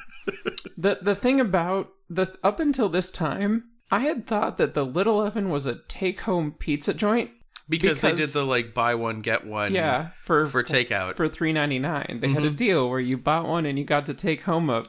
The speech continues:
Speaker 2: pizza for three ninety-nine. And so I thought, what, 'cause, well, okay, so, um, his family has, like, a, a pizza, a bar in, like, Stevens Point, Wisconsin
Speaker 1: Yeah.
Speaker 2: that they get pizzas, frozen pizzas from.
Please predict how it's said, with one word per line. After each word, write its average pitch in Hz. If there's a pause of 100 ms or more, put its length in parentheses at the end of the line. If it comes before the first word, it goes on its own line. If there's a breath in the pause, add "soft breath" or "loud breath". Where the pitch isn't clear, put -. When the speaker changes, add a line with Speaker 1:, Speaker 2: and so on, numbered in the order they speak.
Speaker 2:
pizza 127
for 139
three 143
ninety-nine. 143 (480 loud breath)
And 180
so 165
I 190
thought, -
what, -
'cause, 190 (240 loud breath)
well, 220
okay, 214
so, 185
um, 170 (340)
his 190
family 170
has, 156
like, 147
a, 135
a 147
pizza, 147
a 143
bar 131
in, 135
like, 120
Stevens 143
Point, 135
Wisconsin 139
Speaker 1:
Yeah. 101
Speaker 2:
that 147
they 151
get 131
pizzas, 139 (100)
frozen 156
pizzas -
from. -